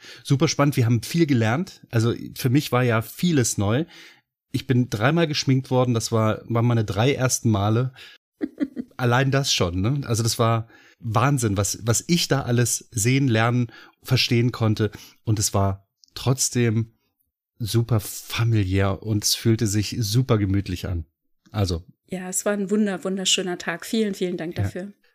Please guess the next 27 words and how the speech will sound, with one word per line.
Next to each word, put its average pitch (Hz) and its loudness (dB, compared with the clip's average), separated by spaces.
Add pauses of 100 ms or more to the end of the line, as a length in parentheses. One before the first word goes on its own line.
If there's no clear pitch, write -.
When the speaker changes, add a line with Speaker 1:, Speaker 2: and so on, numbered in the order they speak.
(180)
Speaker 1:
Äh, 98 2 (160)
gerne 104 2
wieder, 101 -2 (440)
<laughs> - 0
wenn 135 2
es 135 -2
notwendig 117 0
sein 92 -2
sollte. 98 -6 (800)
Speaker 2:
In 247 4
den 240 0
Shownotes 262 0
sind 214 0
alle 214 0
Podcasts - -6
verlinkt 214 -2
und 214 -2
natürlich 254 -2
auch 190 -6 (100)
allen 226 0
voran 220 -2
das - -2
Raumschiff 214 0
Eberswalde. 214 -2
Also 185 -4
schaut - -4
rein 220 0